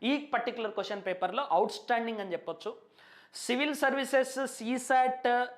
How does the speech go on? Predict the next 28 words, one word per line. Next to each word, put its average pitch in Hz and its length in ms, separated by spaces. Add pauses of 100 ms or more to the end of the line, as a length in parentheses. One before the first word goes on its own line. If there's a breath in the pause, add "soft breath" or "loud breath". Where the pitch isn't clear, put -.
(120)
ప్రిపేర్ 233 320
అయ్యేటటువంటి 214 520
వాళ్ళు, 190 400 (340 loud breath)
జీఎస్ 247 480
ప్రిపేర్ 226 260
అయ్యేటటువంటి 202 500
వాళ్ళు 180 220
ఎవరైతే 165 320
ఉన్నారో 147 400 (360 loud breath)
వాళ్ళు 233 680 (240)
ఈజీగా 277 840
జాగ్రఫీ 226 600
క్వశ్చన్లు 240 440
సాల్వ్ 208 380
చేయగలుగుతారు. 190 560 (580 soft breath)
దాని 208 200
తర్వాత 240 260
హిస్టరీ 254 500
క్వశ్చన్స్ 240 460 (320)
వాళ్ళు 185 380
సాల్వ్ 196 420
చేయగలుగుతారు. 196 580 (400 soft breath)
ఎస్ 185 240
అండ్ 269 260
టీ 269 60
క్వశ్చన్స్ 233 420
కూడా 226 580 (240 loud breath)
వాళ్ళు 185 500